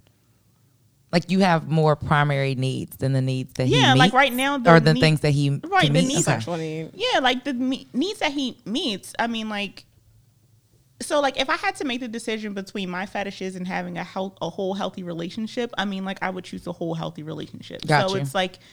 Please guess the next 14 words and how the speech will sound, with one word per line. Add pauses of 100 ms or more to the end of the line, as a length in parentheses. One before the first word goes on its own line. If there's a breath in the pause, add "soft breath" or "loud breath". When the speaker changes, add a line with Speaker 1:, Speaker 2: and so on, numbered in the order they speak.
(160 soft breath)
Speaker 2:
the
needs
that
he,
he
meets,
you're
right,
they
are
secondary.
Speaker 1:
Mm-hmm.
Speaker 2:
Um,
Speaker 1:
Mm-hmm.